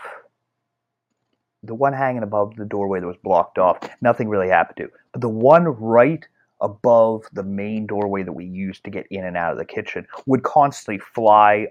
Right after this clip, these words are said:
off, um, and fall into the hallway. And, you know,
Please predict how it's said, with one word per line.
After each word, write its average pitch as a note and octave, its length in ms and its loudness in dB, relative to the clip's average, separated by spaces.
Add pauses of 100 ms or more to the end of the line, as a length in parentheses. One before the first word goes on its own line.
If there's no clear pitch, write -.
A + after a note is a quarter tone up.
(100)
off, F2+ 580 4 (840)
um, F#2 420 -2 (160)
and F#2+ 260 -6
fall G2 360 2
into F#2+ 340 -12
the - 100 -8
hallway. G2 720 2 (540)
And, F#2 720 -2 (640)
you D3 80 -4
know, C#3+ 100 -2